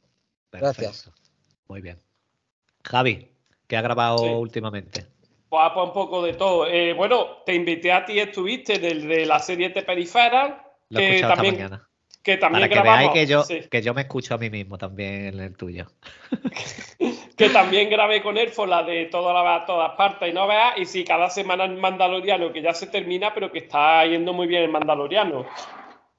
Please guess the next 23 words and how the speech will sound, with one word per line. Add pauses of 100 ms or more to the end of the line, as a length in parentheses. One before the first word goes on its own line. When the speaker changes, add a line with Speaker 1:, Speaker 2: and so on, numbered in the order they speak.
(1040)
Speaker 2:
Y
tú,
Soriano,
no
grabas
nada,
¿no? (1400)
Speaker 1:
No,
no,
yo
nada. (300)
Yo
Speaker 2:
Tú,
Speaker 1:
bastante
Speaker 2:
tú.
Speaker 1:
tengo
con
levantarme
por
las
mañanas
y
eso.